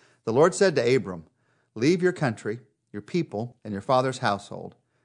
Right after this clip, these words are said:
and go to the land I will show you. I will make you into a great nation, and I will bless you.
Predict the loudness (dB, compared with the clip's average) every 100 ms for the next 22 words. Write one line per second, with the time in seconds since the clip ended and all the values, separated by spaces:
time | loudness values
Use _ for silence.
0 | _ -10 -2 0 0 -2 0 0 0 -2
1 | -6 -8 -8 -8 -8 -16 -20 -12 -4 -2
2 | 0 0 -2 -4 -4 -2 -2 -4 -8 -6
3 | -8 -4 -4 -4 -6 -10 -12 -16 -18 _
4 | _ -10 -4 -4 -2 -2 -2 -4 -14